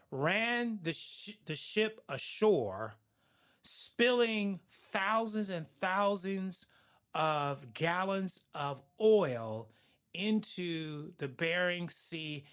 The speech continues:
and Straits of Alaska, destroying coastline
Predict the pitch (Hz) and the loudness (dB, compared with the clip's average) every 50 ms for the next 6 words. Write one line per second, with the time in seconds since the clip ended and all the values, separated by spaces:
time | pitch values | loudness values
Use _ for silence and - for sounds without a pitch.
0 | _ - 131 - - - - - 151 139 139 - 139 123 123 120 113 107 104 98 | _ -16 -14 -12 -12 -8 -4 -4 -4 -4 -4 -6 -8 -8 -8 -8 -8 -8 -10 -10
1 | 95 - - - 92 - _ - - - _ _ - 151 143 - - - 160 151 | -12 -14 -14 -16 -18 -18 _ -20 -20 -20 _ _ -8 -8 -6 -8 -4 0 2 2
2 | 143 131 123 120 110 - - - 190 190 214 208 - - 208 208 190 196 196 190 | 2 2 2 0 -4 -6 -2 2 4 4 4 2 0 0 2 2 4 4 2 0
3 | 190 196 196 190 | 0 0 -2 -2